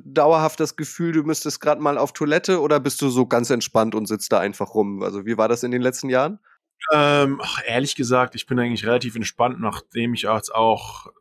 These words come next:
Speaker 2: ein bisschen schon Erfahrung gesammelt habe auf der Medienseite, äh, ist es noch relativ locker. Ich kenn alle anderen, äh, Jungs und auch Mädels,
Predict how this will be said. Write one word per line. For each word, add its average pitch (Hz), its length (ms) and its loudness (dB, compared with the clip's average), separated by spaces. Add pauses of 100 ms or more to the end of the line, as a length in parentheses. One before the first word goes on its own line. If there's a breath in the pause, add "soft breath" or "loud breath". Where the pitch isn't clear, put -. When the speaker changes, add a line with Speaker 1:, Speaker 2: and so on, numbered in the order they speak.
Speaker 2:
ein 107 140 -10
bisschen 120 340 -2
schon 113 300 -2
Erfahrung 127 500 2
gesammelt 120 400 2
habe 120 380 4
auf 113 100 -2
der 117 140 -2
Medienseite, 117 920 2
äh, 110 260 2
ist 120 100 -6
es 120 140 -10
noch 110 120 -4
relativ 110 300 -4
locker. 131 340 2
Ich - 140 -6
kenn 127 220 -2
alle 123 380 2
anderen, 131 500 -2 (200)
äh, 117 480 2 (540 soft breath)
Jungs 156 360 4
und 139 100 2
auch 131 100 4
Mädels, 139 560 4